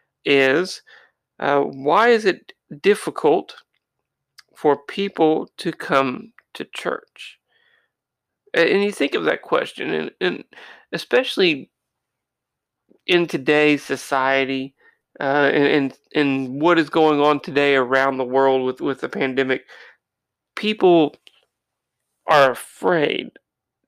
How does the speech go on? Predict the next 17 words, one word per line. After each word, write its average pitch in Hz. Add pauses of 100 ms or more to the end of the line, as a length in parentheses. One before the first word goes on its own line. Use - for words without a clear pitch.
to 160
come 143
to -
church. - (1080)
And 160
it's -
sad 185
that 139
it's -
come 139
down 135
to 190
that, -
that -
people 147 (1000)
are 139
afraid 156